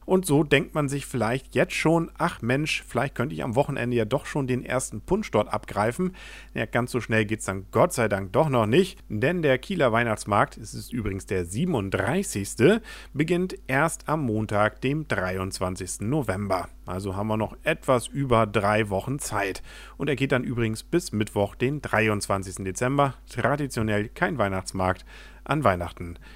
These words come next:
Obwohl, ich glaube, am Asmus Bremer Platz, da macht man dann ja doch noch etwas.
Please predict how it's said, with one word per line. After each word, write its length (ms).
Obwohl, 300
ich 80
glaube, 260
am 140
Asmus 340
Bremer 300
Platz, 380
da 200
macht 320
man 120
dann 160
ja 80
doch 180
noch 160
etwas. 480